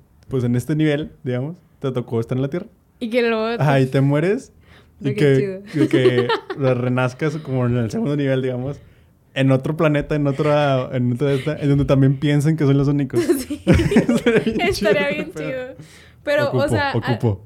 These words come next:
Speaker 2: ocupo.
Speaker 1: Quisiese.
Speaker 2: Hagan una película, una serie de
Speaker 1: Ajá,
Speaker 2: eso.
Speaker 1: quisiese, pero no pudiese,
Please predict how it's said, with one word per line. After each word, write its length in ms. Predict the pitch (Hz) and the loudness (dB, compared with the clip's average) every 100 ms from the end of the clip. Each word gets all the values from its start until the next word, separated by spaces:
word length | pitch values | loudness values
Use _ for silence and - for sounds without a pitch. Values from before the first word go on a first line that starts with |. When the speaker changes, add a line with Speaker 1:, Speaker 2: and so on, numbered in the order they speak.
| - | -12
Speaker 2:
ocupo. 400 | 240 254 254 240 | -10 -8 -6 -4
Speaker 1:
Quisiese. 400 | 220 143 - - | 0 0 4 4
Speaker 2:
Hagan 160 | - 117 | 4 2
una 220 | 285 294 | 0 -4
película, 420 | 302 254 233 254 | -6 -8 -6 -4
una 180 | 220 226 | -4 -6
serie 280 | 247 247 240 | -6 -4 0
de 40 | 220 | 2
Speaker 1:
Ajá, 180 | 226 110 | 2 0
Speaker 2:
eso. 120 | 113 | -2
Speaker 1:
quisiese, 480 | 233 120 131 131 147 | -2 0 2 4 2
pero 180 | 143 123 | 2 0
no 120 | 113 | 0
pudiese, 380 | 104 113 101 92 | 0 0 0 -2